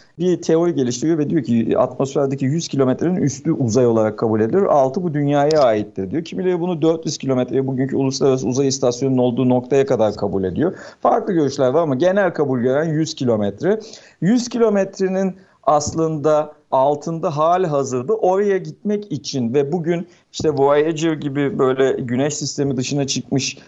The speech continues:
uydularımız veyahut da Mars'a giden işte cihazlarımız veyahut da uydularımızı bir kenara koyarsak Uluslararası Uzay İstasyonu yani dört yüz kilometreyi baz alırsak en tepede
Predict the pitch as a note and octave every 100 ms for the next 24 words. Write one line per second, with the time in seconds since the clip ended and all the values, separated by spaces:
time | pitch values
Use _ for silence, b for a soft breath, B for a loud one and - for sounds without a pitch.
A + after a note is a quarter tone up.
0 | B C#3+ C#3 C#3 B2+ B2 C3+ C3+ C3+ C3
1 | C#3+ B2+ B2 B2 B2 E3+ C#3 B2 B2+ B2
2 | - C3+ B2 A2+ A#2+ B2+ B2+ A#2+ B2+ B2+
3 | B2 A#2+ B2 A#2+ A#2+ A#2+ B2+ B2+ B2+ A#2
4 | B2+ B2 B2 A#2+ A#2+ A#2 C3+ B2 A#2+ A#2+
5 | - G#3 B2+ F3+ G3+ - B B D#3+ D#3
6 | E3 F#3 E3 D3+ D#3 E3+ C3+ C3+ - B2+
7 | B2 B2 C#3+ D3+ D3+ - C3 A#2+ B2 A#2
8 | B2+ B2 A#2 A#2 - A#2 A2 G#2 - A2
9 | - C3 A#2+ - A2 - F2 F3